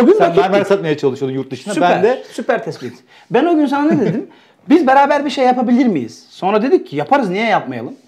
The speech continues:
Speaker 1: Sonra baktık bu malzeme neyin muadili? Abicim bu kapı ya da pencerelerin altında kullanılan denizlik denilen malzeme. Çok güzel. O zaman ben hemen telefonla arama hakkımı kullandım. Joker hakkımı kullandım ve o gün asker arkadaşlarımdan bir tanesini aradım.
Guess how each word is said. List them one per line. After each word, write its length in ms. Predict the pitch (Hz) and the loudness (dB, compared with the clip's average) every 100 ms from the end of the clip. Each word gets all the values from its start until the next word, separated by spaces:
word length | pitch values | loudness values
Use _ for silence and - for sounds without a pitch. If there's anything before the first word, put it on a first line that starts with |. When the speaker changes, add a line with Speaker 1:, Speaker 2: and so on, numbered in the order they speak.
| _ _ _ _ | _ _ _ _
Speaker 1:
Sonra 300 | - 262 285 | -2 0 0
baktık 320 | 294 - 247 | -2 -4 -6
bu 60 | 254 | -2
malzeme 500 | 269 269 277 277 240 | -2 -2 -2 0 2
neyin 280 | 269 370 294 | 2 2 2
muadili? 500 | 190 151 165 320 - - | 2 0 -2 -8 -14 -8
Abicim 480 | 339 320 196 156 | -6 -6 -6 -8
bu 120 | 196 247 | -8 -4
kapı 220 | 240 277 | -4 -2
ya 100 | 220 | -4
da 120 | 170 | -4
pencerelerin 500 | 190 226 226 175 160 | -2 0 0 0 0
altında 400 | 165 196 196 165 | 2 0 0 -8
kullanılan 500 | 160 208 165 135 123 | -8 -8 -6 -6 -2
denizlik 440 | 151 220 202 214 170 | 0 0 0 -4 -8
denilen 280 | 135 160 269 | -8 -6 -4
malzeme. 440 | 285 254 165 113 104 | -2 -2 -4 -10 -10
Çok 240 | 196 196 | -8 -8
güzel. 300 | 113 110 127 - _ - | -12 -16 -16 -18 _ -6
O 60 | 214 | -4
zaman 240 | 262 254 | -2 -2
ben 80 | 262 | -2
hemen 220 | 269 262 | -4 -6
telefonla 540 | 240 233 240 240 247 - _ | -4 -4 -4 -4 -8 -12 _
arama 240 | 190 233 240 | -2 0 0
hakkımı 320 | 226 214 214 | -4 -6 -6
kullandım. 340 | 185 135 127 | -6 -6 -8
Joker 320 | - 277 254 | -6 -4 -2
hakkımı 320 | 190 160 156 147 | -4 -6 -10 -8
kullandım 420 | 151 160 190 233 | -6 -4 -4 -4
ve 40 | |
o 140 | 214 220 | -4 -4
gün 100 | 202 | -6
asker 300 | 190 - 220 | -6 -6 -4
arkadaşlarımdan 680 | 196 190 175 196 226 262 | -4 -6 -8 -6 -6 -6
bir 80 | 214 | -8
tanesini 380 | 170 139 120 113 | -8 -10 -12 -14
aradım. 200 | 110 107 | -18 -18